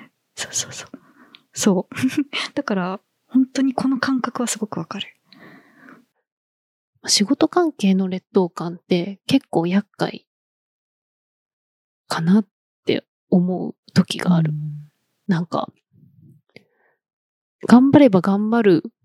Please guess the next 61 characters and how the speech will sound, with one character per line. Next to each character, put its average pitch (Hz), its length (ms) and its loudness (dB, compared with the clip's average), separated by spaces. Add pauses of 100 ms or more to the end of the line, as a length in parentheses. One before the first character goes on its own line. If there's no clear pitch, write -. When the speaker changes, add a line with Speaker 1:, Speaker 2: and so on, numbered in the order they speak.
(220)
Speaker 2:
ほ 185 100 -4
ど、 180 340 2 (320)
仕 - 200 2
事 202 300 0
と 202 340 2
自 196 220 -2
分、 208 420 -2
仕 - 140 0
事 294 280 0
と 320 140 6
自 196 180 4
分 240 200 -2
の 247 80 -2
中 247 260 -2
に、 175 400 -6
自 202 140 2
分 226 160 6
の - 140 0
間 226 200 0
に 226 140 -2
こ - 100 -2
う 202 60 -2
線 262 240 0
引 269 80 2
き 269 160 -4
が 254 100 0
で 240 140 0
き - 100 -8
て 170 140 2
て 175 340 0
働 185 420 -2
い 180 40 -2
て 180 120 -2
る 185 120 0
人 170 200 -4
は 165 280 -2 (140)
そ - 160 0
う - 20 4
じ 156 100 -6
ゃ - 20 -6
な 143 100 -6
い 151 40 -8
か - 80 -14
も 147 80 -10
し - 100 -6
れ 175 120 -6
な 160 100 -6
い 165 60 -10
け - 100 -8
ど、 - 240 0 (1500)
線 277 280 6
引 285 60 6
き 277 340 -2 (880)
せ - 180 6
ず 220 140 6
に 180 340 -2 (520)
や 180 140 4
っ - 60 -20
て - 140 -2
る 151 100 2
と、 - 420 -2